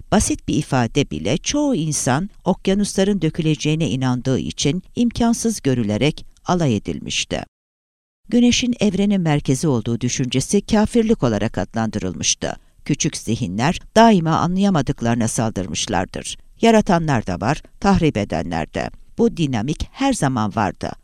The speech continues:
Ama sonunda yaratanlar inananları bulur ve inananların miktarı önemli bir sayıya ulaşır ve dünya bir anda yuvarlaklaşır. Veya güneş evrenin merkezi haline gelir. Algı değişir ve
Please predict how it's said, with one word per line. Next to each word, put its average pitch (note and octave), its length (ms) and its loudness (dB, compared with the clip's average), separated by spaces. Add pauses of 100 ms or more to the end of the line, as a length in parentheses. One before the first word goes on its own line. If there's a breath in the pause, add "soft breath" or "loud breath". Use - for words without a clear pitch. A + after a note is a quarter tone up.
(120)
Ama D3 240 0
sonunda C#3+ 640 0 (160 soft breath)
yaratanlar G#3+ 580 4
inananları F3 720 2
bulur C#3+ 320 0
ve G#2 180 0 (140)
inananların G#3 720 4
miktarı B2+ 600 0
önemli A3+ 400 2
bir F#3+ 60 0
sayıya C#3 440 2
ulaşır B2 480 0
ve B2+ 160 0
dünya A3 420 4
bir - 120 -4
anda F#3+ 280 2
yuvarlaklaşır. A#2+ 960 0 (320)
Veya C3 400 4 (180 loud breath)
güneş G#3+ 420 4
evrenin F3+ 400 2
merkezi C3+ 440 2
haline A#2 460 0
gelir. B1 480 -8 (340)
Algı C3+ 420 2
değişir G2+ 460 0
ve D#2+ 160 -2